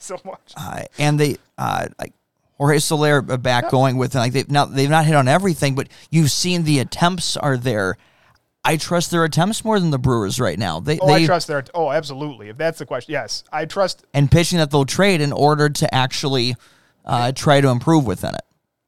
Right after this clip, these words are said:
Speaker 1: Yep. Yeah, the Brewers, I, they're not making the, I don't wanna say a splash move. I don't know if Luis Arias is a splash move, but they're not, mm, being aggressive enough with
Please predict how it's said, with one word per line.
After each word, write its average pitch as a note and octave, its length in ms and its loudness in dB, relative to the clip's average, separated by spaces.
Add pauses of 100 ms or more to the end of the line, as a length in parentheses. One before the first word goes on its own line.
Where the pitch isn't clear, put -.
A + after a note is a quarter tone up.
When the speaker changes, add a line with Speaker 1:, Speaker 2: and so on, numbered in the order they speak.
Speaker 1:
Yep. - 160 -12 (280)
Yeah, C3+ 160 -12
the D3 140 -8
Brewers, G3 480 -2 (480)
I, G2+ 320 -20 (760)
they're D#3+ 180 -4
not F#3 180 -4
making D#3 360 -8
the, C3 300 -4 (220)
I - 40 -20
don't B2+ 80 -20
wanna A#2+ 80 -16
say A2+ 100 -18
a G#2 40 -16
splash - 460 -14
move. A2 160 -20
I A#2 60 -8
don't A#2 80 -8
know A2+ 60 -14
if - 120 -20
Luis A#2 160 -16
Arias G#2+ 160 -12
is A2+ 40 -16
a - 20 -12
splash - 340 -14
move, A2+ 160 -20
but C3+ 240 -6 (840)
they're D3+ 200 -4
not, D3 240 -4 (720)
mm, C3 580 -10
being C#3+ 240 -6
aggressive C3+ 460 -6
enough C3 320 -10
with C3 320 -10